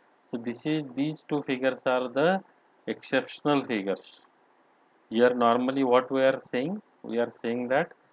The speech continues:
tau is maximum at the center, but here it not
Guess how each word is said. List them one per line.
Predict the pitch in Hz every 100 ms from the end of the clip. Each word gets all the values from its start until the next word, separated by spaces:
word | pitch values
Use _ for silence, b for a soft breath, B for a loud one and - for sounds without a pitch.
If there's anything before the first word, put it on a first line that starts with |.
| _ _ -
tau | 113 120
is | 127 143 147
maximum | 120 113 110 113 123 139
at | 127 110 107
the | 120 170 - _ _ _ -
center, | 104 101 120 104 - _ _ _ -
but | 107 110 - -
here | 127 139 147 151 _ _ _ _ -
it | 120 127 - - _ _ _ -
not | 113 113 117